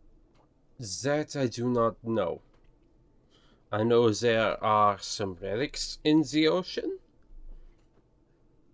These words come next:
If any of them help him, who's to say?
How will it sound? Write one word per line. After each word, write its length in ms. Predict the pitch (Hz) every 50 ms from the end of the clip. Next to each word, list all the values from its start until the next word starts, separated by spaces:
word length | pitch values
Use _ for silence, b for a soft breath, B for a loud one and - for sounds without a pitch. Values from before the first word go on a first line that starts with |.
| _ _ _
If 380 | - - - - 127 147 - 143
any 220 | 156 165 170 165
of 180 | 165 147 135 -
them 200 | 160 175 160 151
help 320 | 143 160 160 160 139 -
him, 260 | 160 160 151 139 127 - - - - - - - - - - _ - _ b b b b b b b _ _ _ _ _
who's 400 | 135 131 131 147 151 139 - -
to 120 | - 135
say? 340 | - - 143 117 98 92